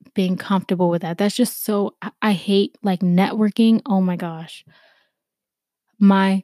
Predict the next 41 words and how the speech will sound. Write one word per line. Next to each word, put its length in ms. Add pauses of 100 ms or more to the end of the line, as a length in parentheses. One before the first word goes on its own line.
skin 440
crawls. 520 (640)
Having 360
to 100
network, 320
small 400
talk, 360
I 60
hate 440
it. 260 (140)
Oh, 300 (500)
like, 280 (140)
it 240
drives 520
me 140
crazy. 760 (640)
Not 220
knowing 360
anyone 340
and 220
going 300
into, 200
like, 180
a 100
room 380
full 220
of 80
people 360
and 140
just, 200
like, 280 (440)
like, 180
you, 220
you'll 160
never 280
know 360
that 180
it 200
freaks 340
me 140
out 320